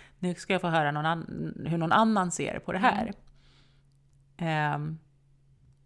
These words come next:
Speaker 1: och då, då tycker jag, då tycker jag att det är helt fine att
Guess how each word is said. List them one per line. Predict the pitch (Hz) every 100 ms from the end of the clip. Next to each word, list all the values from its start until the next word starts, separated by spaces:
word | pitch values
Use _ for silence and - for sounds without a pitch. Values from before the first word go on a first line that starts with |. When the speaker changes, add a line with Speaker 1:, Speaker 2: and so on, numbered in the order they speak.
| _ - _ -
Speaker 1:
och | - 170
då, | 165 240 285 247 190 - - - - - _ 50 52 - -
då | - 196
tycker | 302 311
jag, | 190 131
då | 170 170
tycker | 214 311 110
jag |
att | -
det | 131 117 -
är | - - 185 180 - - - - - - -
helt | 147 143 - -
fine | - 139 - - 160 - - - - _
att | - 160 147 -